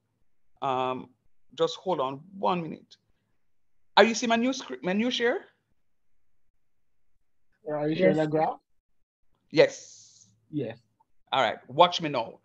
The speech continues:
Speaker 1: And Jashawn, I want you to, well, I want all of you to look at it, but I'm gonna come back to you in particular, Jashawn, um, with it, um, because remember, we're speaking about ordered pair. So my question to you is, your, your, your, your scenario is correct,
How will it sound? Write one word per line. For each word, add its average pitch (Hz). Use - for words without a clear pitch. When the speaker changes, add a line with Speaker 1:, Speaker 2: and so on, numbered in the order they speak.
Speaker 1:
And 165
Jashawn, 185
I 180
want 185
you 180
to, 190
well, 160
I 190
want 226
all 226
of 226
you 196
to 175
look 160
at 135
it, -
but 147
I'm 180
gonna 180
come 214
back 175
to 175
you 160
in 156
particular, 165
Jashawn, 143
um, 139
with 151
it, 123
um, 131
because 156
remember, 165
we're 170
speaking -
about 160
ordered 165
pair. 165
So -
my 160
question 196
to 196
you 151
is, 143
your, 180
your, 185
your, 185
your 185
scenario 220
is 220
correct, 170